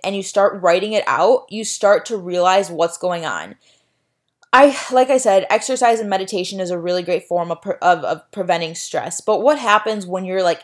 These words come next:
in that moment of stress? You really need to take that step back, understand what's going on, and, and find a solution. And when you write it out, it's life-changing. And I was so against writing it out for so many years.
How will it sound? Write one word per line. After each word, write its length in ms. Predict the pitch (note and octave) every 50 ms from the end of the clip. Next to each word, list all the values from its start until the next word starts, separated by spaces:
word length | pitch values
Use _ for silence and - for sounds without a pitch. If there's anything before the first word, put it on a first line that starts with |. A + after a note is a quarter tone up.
| _ -
in 160 | F#3 G3 G3
that 220 | G3 F3+ - F3+
moment 260 | F#3 F3+ F3 F3+ -
of 140 | - D3 -
stress? 560 | - - - F3 C#3+ - F#3 - - - - _ _ _ _ _ _ _ _
You 160 | G#3 A#3 A3+
really 240 | A3 A#3+ C4+ D#4 D4+
need 200 | C4+ B3+ A#3+ -
to 100 | - -
take 240 | - A3 F#3+ F#3
that 180 | - G3 F3 F3
step 300 | - - F#3+ F3 E3 -
back, 260 | - E3 E3 E3 - -
understand 500 | - F#3+ F#3 F#3+ F#3 - - F3+ F3+ F3
what's 160 | F3 E3+ E3+
going 300 | - F3 F3 E3+ E3+ E3+
on, 240 | E3+ E3 D#3+ D#3 -
and, 300 | - D3+ F#3+ G3 F#3+ - - _ _
and 320 | - G3+ G3 G3 F#3 F3
find 300 | - - G3 G#3 A#3 A#3
a 60 | G#3+
solution. 500 | G3+ - F3 F#3 F#3 F#3+ F#3+ - F3 E3+
And 140 | D3+ F#3 F#3+
when 120 | G3 G#3 A3
you 180 | A#3 A3 G3
write 260 | E3+ F3 F3 F#3+ A3
it 120 | A3+ F#3+ - -
out, 380 | F#3 F3 F3 G#3 C4 C#4 - - _ _ _ _ _ _ _ _ _ _ _ _
it's 340 | - B3 B3+ B3 - - -
life-changing. 960 | - F#3 F#3 F#3 F#3 G3 C4 B3+ - - - F#3+ F3 E3+ E3+ - D#3 D3+ D#3+ -
And 220 | - F#3+ G3 - -
I 280 | - G3 G#3+ A3+ A#3+ B3
was 260 | G3 A3+ A3 A3+ -
so 200 | - G3+ G#3+ G#3+
against 480 | G3+ G#3+ F#3+ - F#3 F#3+ G3 - -
writing 320 | F#3+ F3 E3 E3 F3 F3+ F#3+
it 80 | F#3
out 240 | F3 E3+ F3 F3+ -
for 140 | - G3 F#3+
so 260 | F3+ - - F3+ F3
many 200 | F3+ F#3 F#3 F#3
years. 560 | F3+ E3 D3 D#3 D#3+ E3 G3 B3 D#4 D#4 -